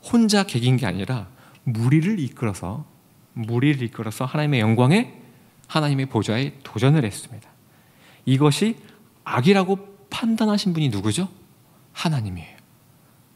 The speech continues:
하나님이 이것을 악이라 판단하시고 이 악에 대해서 최종 결정을 땅으로 내쫓아 버리는 것이 하나님의 지혜였어요.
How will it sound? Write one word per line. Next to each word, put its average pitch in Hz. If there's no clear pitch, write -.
하나님이 202
이것을 160
악이라 151
판단하시고 131
이 196
악에 147
대해서 156
최종 247
결정을 180
땅으로 185
내쫓아 113
버리는 98
것이 95
하나님의 120
지혜였어요. -